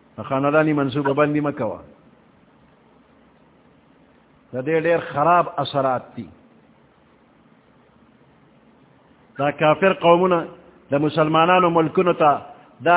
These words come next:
علاج را مخکې کوي، په مختلفو نومونو، په مختلفو طریقو باندې. خو خپل ملک کې دغه طریقه اړو رایج کوي نه. د کافرو ملکونو کې هغوی وي بچي راوړی، په هره طریقه چې خو ډیر ډیر بچي راوړی، او د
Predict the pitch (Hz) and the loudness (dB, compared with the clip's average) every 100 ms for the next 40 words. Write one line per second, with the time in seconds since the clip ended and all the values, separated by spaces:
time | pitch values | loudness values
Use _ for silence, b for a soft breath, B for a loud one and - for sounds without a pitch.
0 | 175 170 170 170 165 160 156 - 156 180 | 4 4 4 4 4 2 0 -4 -6 -2
1 | 170 135 - - - _ _ _ _ _ | -2 -4 -12 -20 -20 _ _ _ _ _
2 | _ _ _ _ _ _ _ _ - 151 | _ _ _ _ _ _ _ _ -4 -2
3 | 165 160 - 175 190 180 180 180 185 175 | 0 -2 0 0 2 0 0 0 0 2
4 | 165 165 - 165 180 175 165 160 156 170 | 2 0 2 2 2 0 0 0 0 2
5 | 170 160 151 143 104 - - 139 - - | 4 4 2 -2 -6 -16 -6 -4 -4 2
6 | 240 226 226 226 226 214 214 208 208 190 | 2 4 2 2 2 4 6 6 4 2
7 | 190 214 190 190 180 185 180 - 202 196 | 2 6 6 6 6 6 4 4 4 4
8 | 165 107 - - _ _ - 151 165 185 | 2 -2 -10 -20 _ _ -4 -2 4 6
9 | 185 196 233 214 208 196 226 226 214 208 | 6 6 4 6 2 0 -2 -2 4 4
10 | 196 226 220 202 202 247 226 190 156 120 | 4 0 0 0 0 2 4 4 0 -6
11 | - B - 185 233 254 254 247 240 247 | -10 B 0 4 6 6 6 4 4 0
12 | 240 240 180 208 233 233 214 196 185 175 | -2 -2 -2 2 6 6 4 2 -2 -4
13 | 180 170 160 131 B B 156 | 0 0 0 -4 B B -2